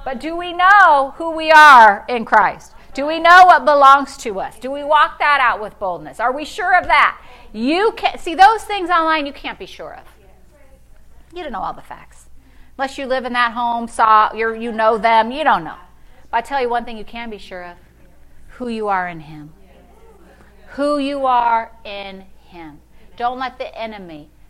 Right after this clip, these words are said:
try and downplay that. This is a very important topic. You have to know who you are in him.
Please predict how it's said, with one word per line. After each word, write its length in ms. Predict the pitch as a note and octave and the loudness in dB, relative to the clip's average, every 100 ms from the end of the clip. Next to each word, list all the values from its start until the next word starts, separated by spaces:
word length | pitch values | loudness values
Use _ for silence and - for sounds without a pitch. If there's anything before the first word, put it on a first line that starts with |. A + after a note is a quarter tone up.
| - | -20
try 360 | - A#3 G#3+ | -12 -8 -8
and 220 | G3 E3+ F3+ | -8 -14 -6
downplay 680 | G3+ F#3+ F#3 - F3+ D#3 | -4 -4 -8 -12 -12 -12
that. 260 | D#3 C#3 - - - - | -14 -18 -18 -20 -20 -10
This 180 | B3 B3+ | -10 -8
is 100 | A3+ | -12
a 120 | G3+ | -10
very 640 | D3+ G#3 A#3 B3 B3 B3+ | -12 -10 -6 -4 -4 -8
important 680 | A3+ G#3 - G#3 G#3 F#3+ F#3 | -12 -18 -16 -16 -16 -20 -20
topic. 600 | _ E3 E3 C3+ _ _ _ _ _ _ _ _ _ _ _ _ _ _ _ | _ -18 -18 -20 _ _ _ _ _ _ _ _ _ _ _ _ _ _ _
You 60 | - | -20
have 400 | - - A#3+ B3+ | -20 -8 -8 -8
to 100 | C4 | -12
know 140 | B3 | -12
who 220 | G#3+ B3+ A3+ | -12 -14 -14
you 160 | A3 | -8
are 180 | G#3+ G3+ | -8 -8
in 60 | F3+ | -10
him. 340 | F#3 E3 | -16 -16